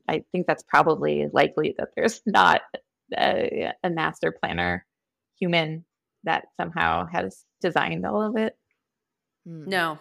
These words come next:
Speaker 3: that does not seem likely.
Speaker 2: Yeah.
Speaker 3: If so, they need another degree. Like <laughs>
Speaker 2: Yeah, like, it's almost more comforting. Why would you want one of us in charge,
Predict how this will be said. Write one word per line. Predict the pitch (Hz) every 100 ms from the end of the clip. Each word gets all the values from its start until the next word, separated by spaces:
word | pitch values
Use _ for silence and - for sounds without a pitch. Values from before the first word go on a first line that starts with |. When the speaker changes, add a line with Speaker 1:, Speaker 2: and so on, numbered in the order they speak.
| -
Speaker 3:
that | 175 180
does | 185 185
not | 170 147 -
seem | 175 160
likely. | 139 151 - 127 147
Speaker 2:
Yeah. | 202 160 147 - _ -
Speaker 3:
If | 185
so, | - 190 180
they | 175 170
need | 165 165
another | 160 160 156 156
degree. | 156 160 139 120 160 175 _ -
Like | 120 175 277 -
<laughs> | 220 330 262 254 - -
Speaker 2:
Yeah, | 226 269
like, | 240 226
it's | 247
almost | 233 240 233
more | 214 175
comforting. | - 185 165 151 143 139 139 147 151 147
Why | 165 165
would | 156
you | 156
want | 147 139 139 -
one | 147
of | 135
us | 135 135 135 - - - -
in | 143
charge, | - 131 131 135 139 -